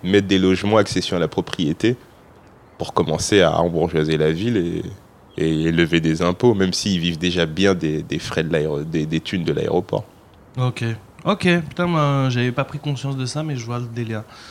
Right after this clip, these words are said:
Speaker 2: Euh, donc toi, t'as fait, euh, ton lycée à Villeneuve ?
Speaker 1: Ouais, à Villeneuve-le-Roi, ouais.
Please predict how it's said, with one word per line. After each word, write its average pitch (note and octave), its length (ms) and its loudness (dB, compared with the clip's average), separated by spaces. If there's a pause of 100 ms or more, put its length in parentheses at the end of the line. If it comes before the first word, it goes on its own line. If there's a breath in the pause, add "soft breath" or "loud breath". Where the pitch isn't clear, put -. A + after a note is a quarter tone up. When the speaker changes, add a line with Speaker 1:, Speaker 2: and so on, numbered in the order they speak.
(360 loud breath)
Speaker 2:
Euh, A#2 240 -2 (280)
donc B2+ 200 -2
toi, C#3+ 160 2
t'as C#3 120 -2
fait, C#3 540 0
euh, F#2+ 540 -6 (340)
ton C#3 100 0
lycée C3+ 240 0
à B2 60 0
Villeneuve ? B2 400 -2 (460 loud breath)
Speaker 1:
Ouais, B2+ 100 10
à B2 80 12
Villeneuve-le-Roi, F2+ 600 4
ouais. - 60 -4